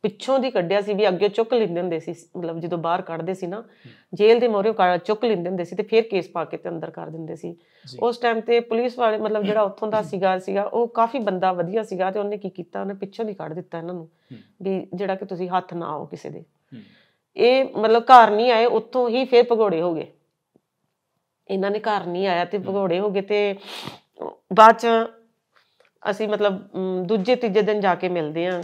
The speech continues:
Speaker 1: ਕਿਸੇ ਦੇ ਘਰ ਦੇ ਵਿੱਚ।
Speaker 2: ਹੂੰ। ਜਿਵੇਂ ਬੀਬੀ ਜੀ ਹੁਣੀ ਦੱਸ ਕੇ ਹਟੇ ਕਿ ਇਹਨਾਂ ਦੇ ਪਤੀ ਫਿਰ ਘਰ ਵਾਪਸ ਨਾ ਮੁੜੇ, ਉਹ ਜੁਝਾਰੂ ਸਫਾਂ ਦੇ ਵਿੱਚ ਪੂਰੀ ਤਰ੍ਹਾਂ ਸਰਗਰਮ ਹੋ ਗਏ। ਇਹ ਦੱਸ ਰਹੇ ਗੱਲ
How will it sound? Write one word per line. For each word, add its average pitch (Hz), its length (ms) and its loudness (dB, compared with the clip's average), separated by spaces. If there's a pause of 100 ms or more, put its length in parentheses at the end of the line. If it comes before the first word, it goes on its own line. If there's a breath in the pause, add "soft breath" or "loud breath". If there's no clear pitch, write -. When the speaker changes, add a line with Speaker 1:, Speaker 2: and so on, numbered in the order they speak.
(160)
Speaker 1:
ਕਿਸੇ 185 200 -4
ਦੇ 175 80 -4
ਘਰ 185 220 -2
ਦੇ 165 160 -6
ਵਿੱਚ। 180 240 -6
Speaker 2:
ਹੂੰ। 156 420 -14 (160)
ਜਿਵੇਂ 156 280 -4
ਬੀਬੀ 151 220 -4
ਜੀ 165 120 -6
ਹੁਣੀ 143 180 -6
ਦੱਸ 117 200 0
ਕੇ 143 160 -4
ਹਟੇ 123 340 -8
ਕਿ 120 500 -8 (720)
ਇਹਨਾਂ 139 180 -2
ਦੇ 127 100 -2
ਪਤੀ 117 320 -6
ਫਿਰ 117 220 -4
ਘਰ 110 280 -4
ਵਾਪਸ 101 420 -10
ਨਾ 98 140 -14
ਮੁੜੇ, 95 220 -20 (680)
ਉਹ 110 300 -10 (560)
ਜੁਝਾਰੂ 120 300 -6
ਸਫਾਂ 117 360 -6
ਦੇ 113 100 -10
ਵਿੱਚ 107 360 -10 (240)
ਪੂਰੀ 113 180 -14
ਤਰ੍ਹਾਂ 107 220 -18
ਸਰਗਰਮ 104 400 -18
ਹੋ 101 40 -20
ਗਏ। - 180 -20 (400 soft breath)
ਇਹ 151 100 0
ਦੱਸ 135 280 4
ਰਹੇ 147 120 6
ਗੱਲ 127 400 2